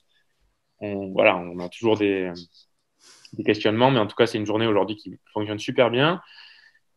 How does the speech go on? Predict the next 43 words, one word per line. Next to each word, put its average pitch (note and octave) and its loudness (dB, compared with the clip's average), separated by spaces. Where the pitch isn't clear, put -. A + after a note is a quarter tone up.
Voilà, C3 12
et F3+ 6
puis - -2
dans C3+ 6
ce C3 -2
parcours, C#3+ 4
ils B2+ 8
ont B2 4
aussi - -6
du B2 -4
coaching C3+ 4
individuel, B2 6
euh, C3 -4
avec, G#2 2
euh, G2+ 8
avec G2 4
nos G2+ -2
équipes G2+ -6
de G#2 2
coach B2 6
pour, G#2+ 6
euh, G2+ 12
là, G#2 10
toujours A2 2
aller G#2 6
travailler A2 4
individuellement A2 2
des A2 2
freins, B2+ 0
des A#2 2
obstacles, A#2+ 2
euh, G2 4
et - -2
puis G2 -10
sortir - -6
quelques G#2+ -4
petites G#2+ -14
pierres A#2+ 4
du G#2+ -2
sac A2 0
à A2+ 6
dos B2 6
qui, G2+ -4